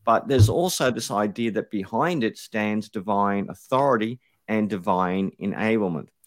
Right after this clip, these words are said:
That is to say, God gave his word to authors and he enabled them to write what he wanted to be communicated to his people. Now, that's largely what, what, uh, theologians and philosophers mean by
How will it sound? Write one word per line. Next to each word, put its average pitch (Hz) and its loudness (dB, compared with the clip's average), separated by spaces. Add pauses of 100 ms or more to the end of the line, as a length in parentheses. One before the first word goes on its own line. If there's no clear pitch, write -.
(280)
That 113 2
is 110 -4
to 95 -14
say, 101 0
God 110 2 (760)
gave 135 2
his 113 -2
word 104 2
to 92 -6
authors 92 -4
and 107 -2
he 113 2
enabled 117 0
them 101 -2 (100)
to 95 -12
write 98 -2 (100)
what 101 -2 (640)
he 117 2
wanted 107 2
to 113 -10
be 104 -2
communicated 98 -2
to 92 -8
his 87 -8
people. - -10 (380)
Now, 135 4
that's 185 2
largely 110 4
what, 95 -2 (240)
what, 85 -4
uh, 85 0 (320)
theologians 95 2
and 76 -10
philosophers 85 -8
mean 90 -4
by 85 -2